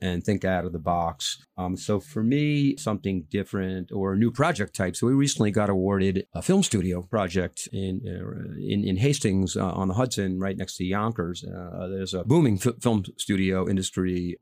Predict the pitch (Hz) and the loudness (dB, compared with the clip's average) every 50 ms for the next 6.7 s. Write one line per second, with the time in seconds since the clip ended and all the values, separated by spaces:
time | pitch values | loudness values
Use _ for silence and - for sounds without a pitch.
0 | - - 101 98 - - 101 95 90 92 92 87 90 90 82 - - - 120 101 | -6 -2 -2 0 0 0 0 0 0 -2 -2 -2 -2 -4 -4 -4 0 0 2 2
1 | 95 87 90 90 87 - 90 90 92 92 90 87 87 87 87 85 - - - 90 | 2 0 0 -2 -2 -4 -2 -2 -2 -2 -2 -2 -2 -4 -4 -6 -8 -8 -6 -4
2 | 90 90 90 110 - - 98 87 82 - - - 110 104 98 95 92 92 92 85 | -4 0 0 0 0 2 -2 -2 -2 -4 -2 0 2 2 2 2 2 2 0 0
3 | 87 90 95 95 92 92 92 - - - 95 92 87 87 - - 90 90 87 - | -2 -2 -2 -2 -2 -4 -6 -8 -6 -6 -4 -4 -4 -6 -6 -8 -6 -6 -8 -10
4 | - - 87 85 - - - 85 85 85 87 - - 107 104 90 90 90 87 92 | -10 -12 -12 -12 -12 -10 -8 -8 -8 -8 -12 -12 -10 -6 -4 -4 -2 -2 0 0
5 | 92 98 95 95 95 92 110 101 92 - 92 92 95 92 - - 92 90 92 87 | 0 2 2 0 0 0 -2 -2 -2 -2 -2 0 0 -2 0 0 0 0 0 -2
6 | - - 92 87 85 82 90 85 85 85 87 - - - | -2 -4 -4 -4 -2 -2 -4 -4 -4 -4 -6 -8 -10 -12